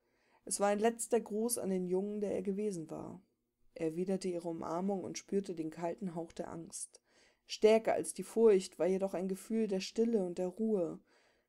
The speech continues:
das sich im Zentrum seines Wesens ausbreitete und ihm sagte, dass er das Richtige tat.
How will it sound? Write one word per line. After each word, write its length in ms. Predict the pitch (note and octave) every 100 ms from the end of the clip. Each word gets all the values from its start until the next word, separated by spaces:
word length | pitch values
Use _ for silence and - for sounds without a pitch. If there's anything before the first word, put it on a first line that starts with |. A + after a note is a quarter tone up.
| _ -
das 160 | E3+
sich 160 | F3+ -
im 120 | F3
Zentrum 480 | - F3+ G3+ G3+ G3+
seines 380 | F3 E3+ E3+ F3+
Wesens 440 | F#3+ G3 F3+ -
ausbreitete 800 | F#3 F#3+ - F#3 F#3 F#3+ G3 G3
und 160 | E3+ D#3
ihm 140 | D#3
sagte, 640 | E3 D#3+ E3 - F3+ F#3
dass 220 | - F#3+ F#3
er 60 |
das 220 | F3+ F#3
Richtige 400 | G#3+ G3 F3+ D#3
tat. 480 | D#3 D#3 E3 F#3 -